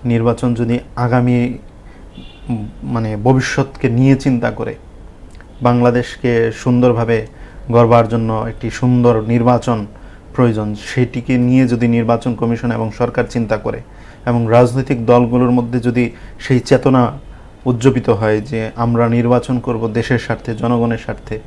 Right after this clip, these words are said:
জনগণ তাদের প্রত্যক্ষ ভোটের মাধ্যমে একজন প্রতিনিধি নির্বাচন করবে, তাহলে অবশ্যই সেই প্রতিনিধি জনগণের কাছে কমিটমেন্ট যেটা দিয়ে আসবে, সংসদে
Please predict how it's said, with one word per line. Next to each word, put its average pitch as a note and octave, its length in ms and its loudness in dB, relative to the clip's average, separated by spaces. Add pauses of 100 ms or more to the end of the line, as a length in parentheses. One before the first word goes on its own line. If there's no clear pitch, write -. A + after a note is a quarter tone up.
(460)
জনগণ B2+ 540 4
তাদের A#2+ 320 2
প্রত্যক্ষ - 480 -6
ভোটের A2+ 440 2
মাধ্যমে A#2+ 380 0
একজন A#2 300 -6 (420)
প্রতিনিধি B2+ 520 2
নির্বাচন A2+ 520 0
করবে, A2+ 280 -8 (340)
তাহলে D3 400 2
অবশ্যই D#3+ 500 6
সেই D3 220 0
প্রতিনিধি A#2 540 -4 (500)
জনগণের B2+ 560 4
কাছে B2+ 260 -4 (160)
কমিটমেন্ট C3 520 2 (100)
যেটা B2 200 0
দিয়ে A#2+ 240 6
আসবে, B2 340 2 (640)
সংসদে B2 480 0